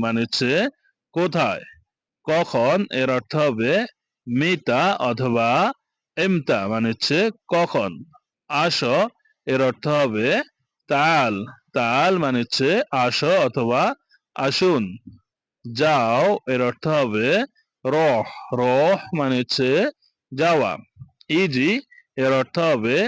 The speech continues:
আসছি, আসছি মানে হচ্ছে ইজি। বাসা এর অর্থ হবে বেইত, বেইত মানে হচ্ছে বাসা। বাড়ি এর অর্থ হবে মঞ্জিল,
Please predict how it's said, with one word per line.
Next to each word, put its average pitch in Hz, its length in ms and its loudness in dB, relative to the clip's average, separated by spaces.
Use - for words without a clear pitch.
আসছি, 135 420 -2
আসছি - 440 -2
মানে 131 220 0
হচ্ছে 170 260 -2
ইজি। 151 420 -2
বাসা 131 500 -2
এর 127 160 0
অর্থ - 140 -8
হবে 110 260 -2
বেইত, 135 560 0
বেইত 151 420 2
মানে 120 200 0
হচ্ছে 131 280 -2
বাসা। 139 340 0
বাড়ি 151 340 2
এর 127 160 0
অর্থ - 160 -6
হবে 120 280 0
মঞ্জিল, 139 600 0